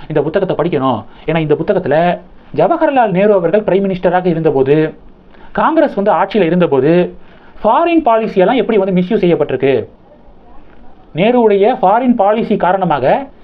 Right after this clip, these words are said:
இந்தியாவுடைய பாதுகாப்புல எப்படி வந்து பிரச்சனைகள் வந்திருக்கு அப்படிங்கிறது இந்த புத்தகத்துல இருக்கு. ஜே எஃப் கே உடைய ஃபர்காட்டன் கிரைசிஸ் அப்படிங்கிற புத்தகம் யார் எழுதியிருக்கிறது? ப்ரூஸ் ரீடலுடைய புத்தகம்.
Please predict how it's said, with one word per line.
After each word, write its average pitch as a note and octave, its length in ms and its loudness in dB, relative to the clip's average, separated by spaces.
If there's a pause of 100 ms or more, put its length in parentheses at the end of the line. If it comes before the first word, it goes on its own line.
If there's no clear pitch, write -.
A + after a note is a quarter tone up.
(140)
இந்தியாவுடைய A#3+ 680 2
பாதுகாப்புல B3+ 800 2 (400)
எப்படி G#3+ 240 0
வந்து G#3 160 2
பிரச்சனைகள் G3 380 0
வந்திருக்கு D#3 460 0
அப்படிங்கிறது D3 480 -2 (180)
இந்த D#3 180 0
புத்தகத்துல F#3 340 0
இருக்கு. D#3 500 2
ஜே G3 360 0
எஃப் F3 260 -4
கே F#3 160 2
உடைய E3+ 480 0 (320)
ஃபர்காட்டன் A3+ 580 0 (120)
கிரைசிஸ் F#3 380 0
அப்படிங்கிற D#3+ 360 -2
புத்தகம் E3 420 -2
யார் E3+ 220 0
எழுதியிருக்கிறது? F3+ 680 2 (280)
ப்ரூஸ் A3+ 400 2
ரீடலுடைய F3 840 0 (560)
புத்தகம். E3 480 -2